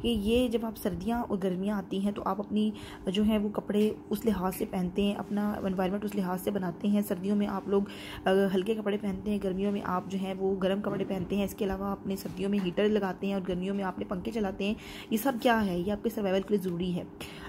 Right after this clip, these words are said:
अगर आप इ-, इसको नहीं ख़त्म करेंगे तो जाहिर है कि वो आपके लिए harmful होगा। अब effects क्या हैं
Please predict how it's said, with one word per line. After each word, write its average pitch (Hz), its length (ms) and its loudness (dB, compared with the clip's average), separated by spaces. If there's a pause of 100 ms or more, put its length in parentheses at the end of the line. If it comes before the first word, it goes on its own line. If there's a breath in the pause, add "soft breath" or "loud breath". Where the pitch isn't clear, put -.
अगर 208 160 2
आप 226 240 -2
इ-, 202 160 -2
इसको 233 220 2
नहीं 208 240 4
ख़त्म 233 260 -2
करेंगे 202 280 0
तो 214 100 0
जाहिर 202 240 2
है 208 60 2
कि 214 120 -2
वो 202 60 0
आपके 196 320 -2
लिए 190 160 2
harmful 185 460 2
होगा। - 280 -4 (580 loud breath)
अब 220 120 2
effects 247 320 0
क्या 214 200 2
हैं 208 260 2